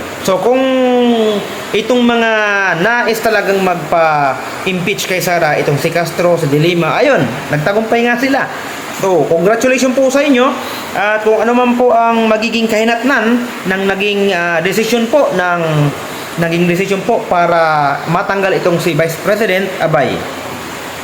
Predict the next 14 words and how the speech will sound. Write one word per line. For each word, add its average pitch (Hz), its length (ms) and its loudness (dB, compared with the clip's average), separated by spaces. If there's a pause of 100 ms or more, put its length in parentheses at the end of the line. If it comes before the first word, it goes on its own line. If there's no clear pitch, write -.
(1300)
bahala 175 320 0
na 196 80 -4
po 202 160 0
kayo. 196 240 0 (560)
Oh, 107 160 -2 (160)
ano 151 80 -2
po? 233 140 2 (560)
Basta 147 240 -2
kami 220 260 0
ng 208 80 0
mga 165 240 -2
Iglesia 151 200 0
ni 151 120 0
Cristo, 196 400 0